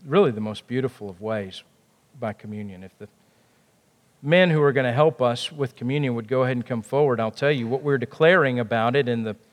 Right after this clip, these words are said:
juice and the bread, these symbols. The, the bread is the symbol of, of Jesus' body, his humanity. He's fully God and fully man. The bl-, the, the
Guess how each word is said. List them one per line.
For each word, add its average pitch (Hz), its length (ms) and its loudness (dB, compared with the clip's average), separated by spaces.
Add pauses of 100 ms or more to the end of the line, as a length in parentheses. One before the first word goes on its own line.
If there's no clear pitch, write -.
(300)
juice 147 380 -2
and 139 100 -2
the 123 40 -2
bread, 120 300 0
these 117 160 -8
symbols. 123 480 -2
The, 113 140 -10 (540)
the 139 80 -4
bread 170 320 6
is 156 160 0
the 135 120 -10
symbol 147 520 4
of, 139 140 -2
of 131 220 -6
Jesus' 160 640 -2
body, 175 480 4
his 135 200 -4
humanity. 151 600 0
He's 123 220 -10 (280)
fully 226 380 6
God 156 260 6
and 156 100 -2
fully 156 300 0
man. 147 320 2
The 113 80 -6
bl-, 175 400 2
the, 135 400 4
the 123 200 -2